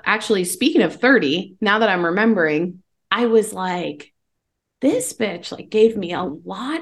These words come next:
of burdens." Like, I had to deal with her debt, her, like, irresponsibility with money.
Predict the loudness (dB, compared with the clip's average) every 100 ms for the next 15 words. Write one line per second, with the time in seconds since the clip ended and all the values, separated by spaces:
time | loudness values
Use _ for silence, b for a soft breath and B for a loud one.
0 | -8 -10 -4 0 2 2 2 0 -4 -8
1 | -8 -14 b b -2 -2 0 0 0 -2
2 | -2 0 2 0 0 -4 -6 -6 -2 0
3 | 2 -2 -6 -10 -12 _ b 2 4 6
4 | 4 0 -4 -4 0 2 0 0 0 0
5 | -4 -4 0 4 6 8 8 4 4 4
6 | 4 4 -2 -2 4 6 8 6